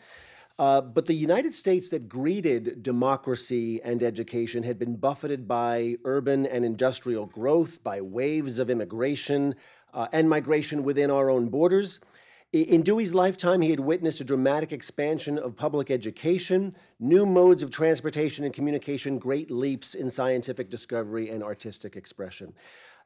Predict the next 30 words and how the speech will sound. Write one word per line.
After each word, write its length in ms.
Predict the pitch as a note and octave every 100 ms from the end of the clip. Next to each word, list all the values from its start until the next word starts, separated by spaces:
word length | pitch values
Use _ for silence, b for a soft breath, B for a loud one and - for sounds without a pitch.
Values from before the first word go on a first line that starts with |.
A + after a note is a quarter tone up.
| -
I-, 40 |
in 240 | D#3 F3
short, 380 | D#3 - G#3+ G3+
the 140 | D3 D3
America 580 | C#3+ E3+ E3 D#3+ C#3+ C3+
of 160 | C3 A#2+
nineteen 540 | C3+ D#3 - C#3+ C#3
sixteen, 600 | A#2+ - - - C#3 C#3
one 160 | B2 B2+
hundred 280 | C3 A#2+ A2
years 320 | A2+ B2 G#2
ago, 480 | A2 A#2 A#2+ A2 G#2 B B B
was 160 | B2 A#2
one 260 | C3 D#3
that 120 | C3
seemed 320 | B2 D3 D3+ C#3
to 60 |
be 300 | B2+ C3 C3
in 80 | B2
a 60 | A#2
permanent 560 | - D3+ D3+ C3+ B2
state 420 | - - A#2+ A#2+
of 100 | A2
transition, 800 | G2 - A2 G#2 F2+ G2+ - E2+ - b b b _
full 200 | E3+ F3
of 80 |
possibility, 880 | A#2 C#3+ C3 C3 A#2+ B2 A#2 A2+ A2 b b b
ripe 380 | - A2+ C#3 A#2+
for 120 | -
experimentation. 840 | A#2 - A#2+ A2+ G#2 A2+ A2 F#2+ E2+